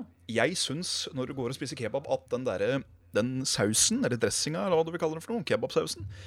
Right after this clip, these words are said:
den blir veldig litt sånn sur, akkurat som at det er brukt jævlig mye eddik og dritt i den, eh, sausen. Mens, eh, der sånn virker det mer som at du får en sånn, nesten sånn salsa-saus av noe slag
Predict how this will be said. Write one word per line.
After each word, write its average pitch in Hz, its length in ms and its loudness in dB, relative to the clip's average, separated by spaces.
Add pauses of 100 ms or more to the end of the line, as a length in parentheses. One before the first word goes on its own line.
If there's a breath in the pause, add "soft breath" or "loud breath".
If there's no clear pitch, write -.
(180 loud breath)
den 135 220 4
blir 113 440 -2
veldig 120 220 2
litt 143 140 -4
sånn 131 240 -8 (160)
sur, - 380 0 (340 loud breath)
akkurat 113 240 0
som 127 100 0
at 123 100 2
det 135 120 2
er 135 60 -2
brukt - 100 -12
jævlig 113 260 4
mye 131 220 -2
eddik - 480 -4
og 135 80 -4
dritt - 540 -4 (160)
i 123 240 0
den, 135 320 2
eh, 135 100 2
sausen. 139 360 2 (760 loud breath)
Mens, - 400 -2
eh, 151 180 -4
der 143 220 4
sånn 180 260 -2
virker 180 300 -4
det 170 80 -2
mer 113 140 2
som 139 120 -4
at 135 80 -2
du 170 60 -4
får 110 260 0
en 139 80 0
sånn, 120 320 -2 (360)
nesten 120 260 -4
sånn 113 160 -4
salsa-saus 180 1300 0 (180)
av 147 80 0
noe 156 80 -2
slag 127 340 2